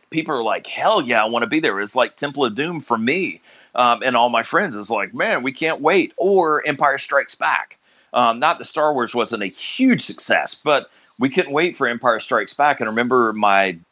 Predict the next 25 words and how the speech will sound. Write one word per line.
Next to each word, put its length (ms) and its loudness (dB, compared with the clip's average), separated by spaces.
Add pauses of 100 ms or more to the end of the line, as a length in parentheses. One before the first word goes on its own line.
(140)
friend's 580 -2
dad, 720 0 (340)
uh, 200 4
took 220 -2
a 60 -2
load 240 2
of 120 2
us 180 -8
once 280 -8
again 400 0
in 80 -4
the 60 -8
station 400 -2
wagon. 340 0 (360)
Um, 540 2
and 220 -2
yeah, 440 0
the, 300 -10 (220)
took 220 -2
us 260 -6
to, 320 0
uh, 200 4
over 180 0
to 80 -4
Concord, 720 -2